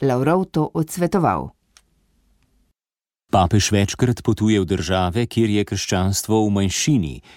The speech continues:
Speaker 2: in tako mu novinarji velikokrat postavijo vprašanja o medverskem dialogu. Leta dva tisoč devetnajst je z imamom Altajebom podpisal celo skupno izjavo o človeškem bratstvu.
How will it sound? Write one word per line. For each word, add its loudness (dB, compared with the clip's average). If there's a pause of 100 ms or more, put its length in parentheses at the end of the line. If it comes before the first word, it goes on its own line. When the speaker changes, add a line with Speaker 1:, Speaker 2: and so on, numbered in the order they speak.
(140)
Speaker 2:
in 0
tako 0
mu 2
novinarji 0
velikokrat -2
postavijo -2
vprašanja -2
o 0
medverskem -2
dialogu. -2 (760)
Leta 2
dva 0
tisoč -2
devetnajst -2
je -2
z -4
imamom 2
Altajebom -2
podpisal -2
celo -2
skupno -2
izjavo 0
o 0
človeškem -2
bratstvu. -4